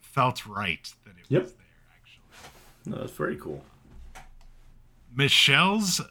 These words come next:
Speaker 1: literary taste contains some subtle clues as to the plot points or to spiders.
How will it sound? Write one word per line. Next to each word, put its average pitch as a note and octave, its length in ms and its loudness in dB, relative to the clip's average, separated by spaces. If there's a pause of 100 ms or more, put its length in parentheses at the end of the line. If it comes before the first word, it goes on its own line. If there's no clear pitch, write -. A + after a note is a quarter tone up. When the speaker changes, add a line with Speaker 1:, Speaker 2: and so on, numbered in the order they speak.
Speaker 1:
literary C3 920 4
taste G2+ 520 -2
contains B2+ 540 -4
some B2+ 220 -2
subtle D3+ 720 -6
clues E3 640 -2
as B2 240 0
to B2+ 160 -8
the A#2 160 -8
plot C#3 600 -4 (400)
points F3+ 600 2 (360)
or C#3+ 280 4
to C#3 320 -4
spiders. A2 1120 0